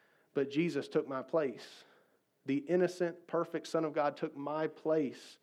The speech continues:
and I walked away free, just like Barabbas did.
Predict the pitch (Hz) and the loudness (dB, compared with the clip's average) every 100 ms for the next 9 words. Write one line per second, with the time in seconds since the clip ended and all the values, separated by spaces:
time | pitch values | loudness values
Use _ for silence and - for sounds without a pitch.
0 | - - - 131 139 147 143 139 - 127 | -20 -20 -12 -2 0 2 2 0 -2 0
1 | 123 123 - 165 147 107 113 - _ _ | 0 0 -6 -4 -2 -4 -8 -18 _ _
2 | _ _ 131 - 123 117 - 117 123 113 | _ _ -10 -2 0 0 -2 -2 -2 -4
3 | 107 - - | -8 -10 -8